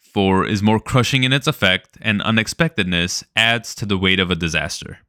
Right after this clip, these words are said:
This is a reason for ensuring that nothing ever takes us by surprise. We should project our thoughts ahead of us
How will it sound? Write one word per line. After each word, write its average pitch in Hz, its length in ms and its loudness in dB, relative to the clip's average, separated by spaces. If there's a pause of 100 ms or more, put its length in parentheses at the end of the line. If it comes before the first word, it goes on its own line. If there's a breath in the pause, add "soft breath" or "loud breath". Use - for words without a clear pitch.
(880)
This 147 140 2
is 185 120 4
a 170 80 4
reason 113 340 2
for 107 220 2
ensuring 113 440 2
that 98 140 0
nothing 117 520 0
ever 107 180 2
takes 98 300 -2
us 98 100 -8
by 92 140 -2
surprise. - 640 -4 (800)
We 120 80 4
should 123 180 0
project 127 380 0
our 170 100 2
thoughts 120 440 0
ahead 113 320 0
of 92 120 -2
us 87 320 -2